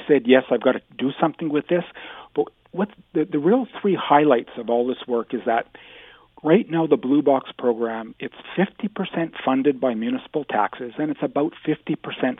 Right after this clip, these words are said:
funded by industry. The proposal is to move to a hundred percent industry funding. So that's great news for local taxpayers, 'cause that means over a period of time, about three to four million dollars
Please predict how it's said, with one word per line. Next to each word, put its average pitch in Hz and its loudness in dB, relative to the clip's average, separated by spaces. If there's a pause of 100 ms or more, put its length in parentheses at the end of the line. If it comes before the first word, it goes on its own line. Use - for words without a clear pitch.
funded 120 -4
by 113 2
industry. 110 -6 (600)
The 131 -6
proposal 160 0 (320)
is 131 -2
to 127 -6
move 127 0 (100)
to 131 0
a 113 -2
hundred 165 -4
percent 139 -4
industry 127 -4 (100)
funding. 110 -6 (200)
So 127 -4
that's 135 6
great 143 2
news 151 0
for 127 -4
local 127 0
taxpayers, 117 -6 (420)
'cause 123 -4
that 143 4
means 120 -2
over 131 -4
a - -8
period 160 -2
of 123 -8
time, 127 -6 (560)
about 131 -4 (240)
three 160 2
to 165 -2 (160)
four 151 -4
million 139 0
dollars 127 -2